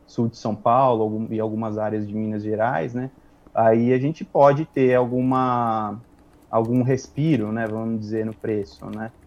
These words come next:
E o outro ponto seria uma, uma mudança, é, do panorama da safra americana, né? Então, ah, a gente tá caminhando pro final do plantio,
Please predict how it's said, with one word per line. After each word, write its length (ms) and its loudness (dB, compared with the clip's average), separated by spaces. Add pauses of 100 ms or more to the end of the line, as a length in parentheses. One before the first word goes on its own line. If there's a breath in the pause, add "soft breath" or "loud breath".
(480)
E 180 0
o 60 2
outro 420 4
ponto 600 -2
seria 360 0
uma, 360 -2
uma 200 -2
mudança, 1160 -4
é, 380 -2
do 120 -8
panorama 500 -4
da 100 -6
safra 320 -6
americana, 640 -6
né? 120 -16 (100)
Então, 220 -10 (600)
ah, 300 -4
a 80 -4
gente 280 -10
tá 360 -2 (960)
caminhando 500 -2
pro 160 -12
final 380 -2
do 100 -4
plantio, 640 -4